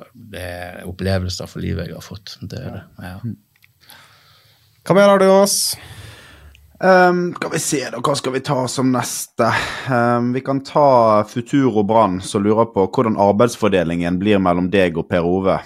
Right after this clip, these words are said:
Speaker 3: Ludvigsen, med tanke på arbeidet, eh, spillerrekruttering i Brann Akademiet.
Speaker 1: Det blir et veldig godt samarbeid. Og, og, og det har jeg merket også når jeg har vært der oppe denne uken, at, eh, Per Ove kan fryktelig mye. Han har hatt alle,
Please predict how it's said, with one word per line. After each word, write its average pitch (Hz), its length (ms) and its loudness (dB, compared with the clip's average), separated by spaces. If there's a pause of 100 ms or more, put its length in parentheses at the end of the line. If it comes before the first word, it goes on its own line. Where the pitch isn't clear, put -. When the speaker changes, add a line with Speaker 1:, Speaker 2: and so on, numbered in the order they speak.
(160)
Speaker 3:
Ludvigsen, 82 560 -4 (140)
med 76 120 -16
tanke 92 220 -6
på 87 160 -4
arbeidet, 87 560 0 (160)
eh, 85 120 -4
spillerrekruttering 82 920 -4
i 80 60 -4
Brann 80 200 0
Akademiet. 65 460 -6 (920)
Speaker 1:
Det 107 120 2
blir 92 160 4
et 90 100 -2
veldig 98 240 2
godt 90 160 0
samarbeid. - 440 -4 (600)
Og, 98 420 2 (160)
og, 85 560 -4 (140)
og - 180 -10
det 90 80 2
har 87 240 4
jeg 55 80 -6
merket 80 400 -6
også 95 160 0
når 87 140 0
jeg 87 80 -2
har 85 80 0
vært - 200 -4
der - 120 -16
oppe 71 180 -14
denne 71 240 -6
uken, - 240 -12
at, - 260 -16
eh, 57 280 -14 (120)
Per 101 160 0
Ove 98 240 0
kan 95 260 2
fryktelig - 400 -4
mye. 87 220 0
Han 73 160 -2
har 98 140 -6
hatt - 180 -12
alle, - 320 -6